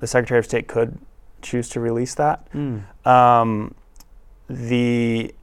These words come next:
Speaker 1: chair of a major party could raise money and have a third party verification of that source code as well. So if you're a D F L or G O P, like, that's something that could be done as well. Um, but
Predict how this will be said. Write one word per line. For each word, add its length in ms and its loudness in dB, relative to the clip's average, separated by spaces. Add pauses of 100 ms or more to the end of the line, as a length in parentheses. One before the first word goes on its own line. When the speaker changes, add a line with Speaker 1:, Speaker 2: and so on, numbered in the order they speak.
(200)
Speaker 1:
chair 340 4
of 80 4
a 60 2
major 320 0
party 600 2
could 240 -2
raise 320 2
money 520 -4 (560)
and 480 -4
have 300 -2
a 80 -2
third 380 0
party 200 0
verification 680 -4
of 60 -10
that 180 -8
source 300 -2
code 380 -8 (220)
as 240 -8
well. 560 2 (480)
So 460 0
if 140 -10
you're 320 -4
a 100 -8 (340)
D 140 6
F 180 4
L 280 8
or 80 6
G 220 -2
O 80 2
P, 300 2
like, 220 -6
that's 200 -2
something 260 -6
that 180 -8
could 140 -8
be 80 -6
done 200 -4
as 140 -6
well. 360 2 (460)
Um, 420 4
but 380 2